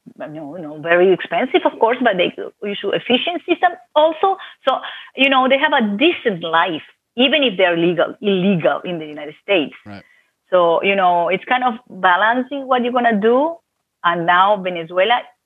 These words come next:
Speaker 1: you will never emigrate to anywhere. Uh, on the contrary, we're a country of people come to, to the, to,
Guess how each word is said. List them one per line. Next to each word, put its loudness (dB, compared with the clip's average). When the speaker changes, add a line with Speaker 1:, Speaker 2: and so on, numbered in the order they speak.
Speaker 1:
you -16
will -4
never 0
emigrate -12
to -20
anywhere. 0
Uh, -6
on 0
the 4
contrary, 2
we're 4
a 0
country 0
of -2
people 0
come 0
to, -18
to -12
the, -10
to, -4